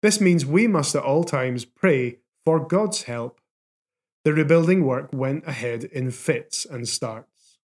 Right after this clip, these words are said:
Patience was needed, and also perseverance. Opposition will come, but God's work will ultimately prevail. The temple was rebuilt.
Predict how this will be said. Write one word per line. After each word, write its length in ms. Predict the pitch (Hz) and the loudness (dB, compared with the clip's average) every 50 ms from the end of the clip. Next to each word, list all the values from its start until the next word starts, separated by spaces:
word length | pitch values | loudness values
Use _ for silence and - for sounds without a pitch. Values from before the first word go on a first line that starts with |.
| _ - - | _ -4 -2
Patience 600 | 143 139 127 - 170 180 175 - - - - - - | -2 -2 0 0 0 0 0 -4 -6 -8 -10 -8 -4
was 160 | 160 160 151 | -4 -2 0
needed, 440 | 170 165 165 160 185 190 180 156 _ _ _ _ _ _ - - | 2 2 2 2 2 0 -2 -6 _ _ _ _ _ _ -4 -2
and 180 | 147 151 143 | 0 0 0
also 300 | 139 131 135 - - 143 | 0 -2 -2 -2 -2 -4
perseverance. 920 | 135 - 123 120 - - 123 127 131 131 120 110 - _ _ - - - _ _ _ _ _ _ _ _ _ _ _ _ _ _ _ _ - | -4 -4 -8 -8 -8 -8 -6 -4 -4 -4 -4 -6 -12 _ _ -20 -20 -20 _ _ _ _ _ _ _ _ _ _ _ _ _ _ _ _ -2
Opposition 580 | 220 214 208 202 175 165 185 180 - 170 156 147 | 0 2 2 4 4 4 4 4 4 2 4 4
will 160 | 160 170 175 | 4 4 4
come, 480 | 170 - 196 196 135 123 123 127 123 - - | 4 2 0 0 0 0 -2 -6 -6 -4 -2
but 280 | 147 139 139 156 - _ _ - | -2 -2 -2 -4 -8 _ _ 0
God's 280 | 156 147 156 151 - 151 | 2 2 2 0 -2 -4
work 300 | 147 135 117 123 - - - | -2 -4 -4 -4 -6 -10 -6
will 240 | 135 131 127 127 - | -4 -2 -2 -2 -2
ultimately 560 | - 175 180 175 175 - 120 117 - 135 110 113 | 0 0 0 0 0 -4 -10 -10 -8 -10 -10 -10
prevail. 760 | 113 - 135 123 117 127 127 127 127 117 107 98 98 98 _ _ _ _ _ _ _ _ _ _ - | -6 -6 -6 -4 -4 -2 -2 -2 -2 -4 -6 -8 -12 -18 _ _ _ _ _ _ _ _ _ _ -8
The 80 | 135 | -6
temple 480 | 131 - - 139 135 127 123 131 123 120 | -6 -4 -4 -4 -4 -4 -2 -4 -4 -4
was 460 | 113 117 147 147 117 110 113 104 - | -2 -2 -2 -2 -2 -2 -6 -8 -8
rebuilt. 400 | 123 120 123 117 117 104 107 - | -8 -8 -8 -8 -10 -14 -14 -18